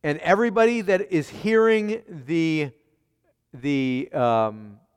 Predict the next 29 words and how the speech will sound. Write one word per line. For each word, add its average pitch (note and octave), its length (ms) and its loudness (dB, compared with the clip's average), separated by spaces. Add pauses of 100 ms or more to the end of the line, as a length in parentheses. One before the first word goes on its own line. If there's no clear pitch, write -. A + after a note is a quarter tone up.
(580)
the B2 100 -6
message, C#3 560 2
the A#2 140 -10
sermon G3 380 0
that C#3 100 -4
Jesus D3+ 340 -8
is C3+ 60 -18
preaching F#3 400 0
would D3 100 -6
understand E3+ 680 -2
that C3+ 140 4
at B2+ 60 0
that C3 180 0
point C#3 180 -10
in B2+ 60 -18
time. A#2 260 -10 (1300)
They, C#3 240 -4
they C#3 160 2
would C#3 80 0
be B2 80 -12
saying, C3+ 280 -2
"Okay, C#3+ 400 0 (400)
thou A#2 120 -4
shalt D3 160 -8
not E3 100 -2
murder." C#3+ 280 -2
Yep, C3 240 -4
that's C3+ 180 -6
there. E3 340 -2